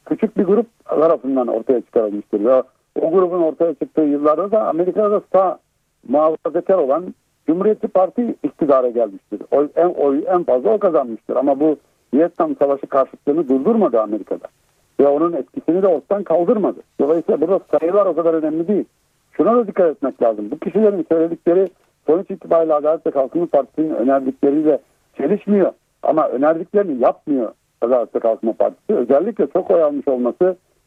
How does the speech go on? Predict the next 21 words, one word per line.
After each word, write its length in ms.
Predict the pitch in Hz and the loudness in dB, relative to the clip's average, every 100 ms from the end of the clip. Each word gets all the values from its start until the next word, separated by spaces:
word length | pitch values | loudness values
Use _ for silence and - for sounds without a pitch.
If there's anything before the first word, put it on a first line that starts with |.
| - | 0
biraz, 240 | 160 165 - 156 | 2 2 0 -4
e, 200 | 135 127 - | -2 -4 -8
kişiliğini 480 | 135 147 156 165 135 | -4 0 2 2 2
bozmuşa 420 | 131 131 170 180 | 0 0 0 0
benziyor 340 | 156 113 104 | 0 0 -2
partinin. 520 | 107 101 - 139 180 _ _ - | 0 -2 0 0 0 _ _ -4
Ve 80 | 123 147 | -2 2
dolayısıyla, 600 | 147 165 156 180 160 131 _ _ _ - | 2 0 0 2 2 0 _ _ _ -2
e, 280 | 127 120 120 | 0 -2 -4
ne 140 | 208 | -4
isterse 360 | 175 156 131 175 | 0 0 0 0
yapabileceği 680 | 160 143 139 143 131 151 135 | 0 -2 0 -2 2 0 0
gibi 180 | 120 135 | -6 -2
falan 280 | 147 151 | -2 0
bir 100 | 139 110 _ - | -2 -4 _ -2
havaya 300 | 131 151 143 | 2 2 0
girmiş 380 | 123 110 - 113 | -4 -8 -8 -4
durumda. 200 | 147 165 | -2 0
Söz 200 | 156 147 | 0 2
verdiklerinden 720 | 151 147 143 160 165 208 214 170 | 0 -2 -4 -4 -2 -2 -2 0
çok 140 | 170 | 0